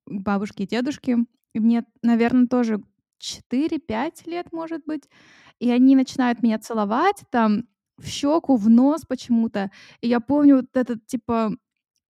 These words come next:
з-, мерзкое ощущение, типа, я не хочу, чтобы меня целовали слюнявым ртом, и чтобы, че-то мне так не нравилось. Может быть, тогда было мое первое понимание, вот, мои личные границы, мне не нравится, когда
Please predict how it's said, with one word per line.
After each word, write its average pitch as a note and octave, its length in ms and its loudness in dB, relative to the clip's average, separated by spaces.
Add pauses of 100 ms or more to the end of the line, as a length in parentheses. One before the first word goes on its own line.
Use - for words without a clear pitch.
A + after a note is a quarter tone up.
(140)
з-, B3 120 -8
мерзкое C4 500 4
ощущение, D4+ 520 -6
типа, B3+ 160 -4
я B3+ 60 4
не B3 80 6
хочу, C#4 240 -4
чтобы C4 220 -2
меня A#3+ 140 4
целовали B3+ 680 0
слюнявым B3 600 2
ртом, C#4+ 600 2
и - 20 0
чтобы, A#3 640 -4 (140)
че-то C#4 220 -2
мне C4 140 6
так C4+ 260 -6
не B3+ 80 2
нравилось. C4 600 -2 (840)
Может A3+ 280 0
быть, G#3 220 -8
тогда A#3 440 -2 (140)
было G#3 300 -6
мое G#3+ 300 -4
первое G#3 520 -6 (180)
понимание, G3+ 600 -4
вот, F#3+ 300 -10
мои G3+ 160 -2
личные G#3 340 -6
границы, G#3 480 -6
мне G#3 120 -6
не G#3 100 -2
нравится, F#3 460 -6
когда F3+ 400 -12